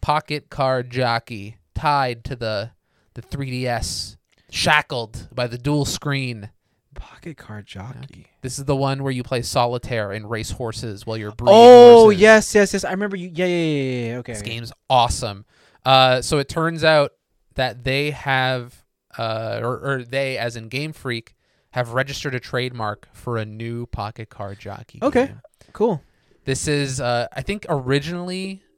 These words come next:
Speaker 1: Pocket Card Jockey came out in Japan in twenty thirteen.
Speaker 2: Twenty thirteen?
Speaker 1: Twenty thirteen. And I think after that, it came to the West, uh, in twenty sixteen.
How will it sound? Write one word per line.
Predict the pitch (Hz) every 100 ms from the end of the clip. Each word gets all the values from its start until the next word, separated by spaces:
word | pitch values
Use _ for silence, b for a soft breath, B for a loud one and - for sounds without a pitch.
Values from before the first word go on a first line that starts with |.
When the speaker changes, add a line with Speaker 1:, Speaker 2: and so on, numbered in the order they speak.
| _ _
Speaker 1:
Pocket | - 139 - 165
Card | 165 139
Jockey | 135 135 - 151
came | 120 131
out | 131
in | 127
Japan | 123 - 113 113 123
in | 139 110 104
twenty | 92 117 127 131
thirteen. | - 127 - - 113 113 143 175 _ _ _ _
Speaker 2:
Twenty | - 214
thirteen? | 185 123 196 139
Speaker 1:
Twenty | 98 139
thirteen. | 151 135 - 151 143 127 101 92 - b b b -
And | 131 135 131 127 - - -
I |
think | 127 156 -
after | 139 139 135
that, | 123 143 143
it | 120
came | 139
to | 135
the | 131 113
West, | 120 127 123 - - - - _ _ _ - _ -
uh, | 117 107
in | - 110
twenty | - 123
sixteen. | 107 - - - - 98 -